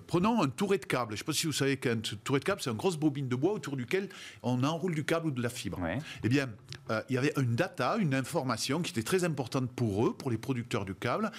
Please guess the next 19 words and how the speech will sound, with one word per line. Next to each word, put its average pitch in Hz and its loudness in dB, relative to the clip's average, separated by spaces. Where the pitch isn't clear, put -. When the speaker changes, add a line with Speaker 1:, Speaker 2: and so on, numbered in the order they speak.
Speaker 1:
Il 117 -6
fallait 143 0
que 131 2
le 120 4
touret, 139 2
donc 135 -2
ces - 0
grosses 143 0
bobines 113 2
de 104 6
bois, 156 4
puisse 175 0
définir 190 2
à 139 2
la 123 0
fin 254 -6
de 254 0
la 185 2
journée 147 0